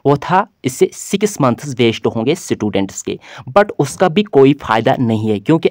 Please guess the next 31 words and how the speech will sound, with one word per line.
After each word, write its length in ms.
एडमिशन 420
सेशन 380
पहले 300
ही 160
चेंज 340
किया 220
गया 180
है 160
जून 280
जुलाई 640
सेशन 440
तक, 200
जो 120
कि 180
मार्च 360
अप्रैल 360
में 100
होता 320
था। 180
न्यू 240
एजुकेशन 580
पॉलिसी 500
और 360
यूनिफॉर्म 540
एकेडमिक 480
कैलेंडर, 440
यूनिफॉर्म 480
एकेडमिक 480
कैलेंडर 400
और 220
न्यू 220